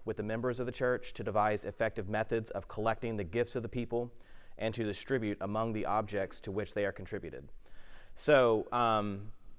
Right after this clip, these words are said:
my agenda this morning is basic to, basically to raise awareness about the, a Deacons Fund that we have, um, to thank you all that have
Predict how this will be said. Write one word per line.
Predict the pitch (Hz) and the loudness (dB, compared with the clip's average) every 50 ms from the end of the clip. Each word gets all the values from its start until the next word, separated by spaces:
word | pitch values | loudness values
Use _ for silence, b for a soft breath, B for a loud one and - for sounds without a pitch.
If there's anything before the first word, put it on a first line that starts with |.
| - - | -8 0
my | 113 127 127 127 127 127 | 2 4 6 6 6 6
agenda | 123 110 120 110 123 151 147 139 131 120 | 6 6 4 4 4 4 6 6 6 6
this | 120 113 - | 4 2 2
morning | 127 117 113 113 110 | 0 -2 0 0 0
is | 107 104 92 | -2 -2 0
basic | 104 117 110 - 117 104 | 2 2 2 2 -2 -2
to, | - 110 107 98 - - - - 98 | 0 0 0 -2 -4 -10 -12 -2 2
basically | 127 131 123 - 113 117 110 104 | 2 2 2 2 0 -2 -2 -2
to | - - 117 110 | -2 -2 -2 0
raise | 101 113 110 113 113 98 | 2 4 4 4 2 2
awareness | 113 101 107 107 107 107 107 107 - | 0 0 0 0 0 -2 -2 -2 -2
about | 110 95 107 101 104 - | 2 2 2 2 2 0
the, | 107 92 - | -4 -2 0
a | 113 107 | 0 0
Deacons | 110 131 - 120 104 90 | 0 0 -2 -2 -4 -4
Fund | - 104 95 92 92 | -4 -4 -4 -4 -4
that | 90 98 | -4 -4
we | 73 95 92 | -4 -4 -4
have, | 101 98 92 90 87 - - - - | -2 -2 -2 -2 -4 -6 -8 -10 -6
um, | 98 101 98 95 95 92 92 90 87 - - - b b b b b b b b b b - - - - | -4 -2 0 0 0 -2 -4 -6 -8 -10 -12 -12 b b b b b b b b b b -18 -18 -6 -4
to | - 113 | -2 2
thank | - 123 123 127 120 - | 4 4 4 2 2 2
you | 123 120 117 | 4 6 8
all | 113 107 110 117 | 10 10 10 8
that | 107 110 | 8 6
have | 104 104 90 | 4 4 0